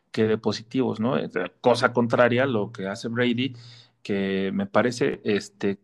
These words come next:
creo que la vez que un equipo va a jugar de local un Super Bowl, ¿no?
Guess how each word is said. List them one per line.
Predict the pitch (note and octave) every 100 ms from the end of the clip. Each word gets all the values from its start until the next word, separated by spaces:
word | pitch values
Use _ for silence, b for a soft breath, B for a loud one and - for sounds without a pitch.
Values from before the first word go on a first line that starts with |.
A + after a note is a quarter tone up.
| -
creo | C#3+ C#3+
que | E3
la | B2 - C3
vez | C3 C3+
que | - C3
un | C3+
equipo | C3 - C#3+ - - C#3
va | C3
a |
jugar | - A#2+ A#2+
de | B2
local | G#2+ - A2+
un | B2
Super | A#2+ A2 F#2+
Bowl, | F#2+ A2 C3+ A#2
¿no? | A2+ -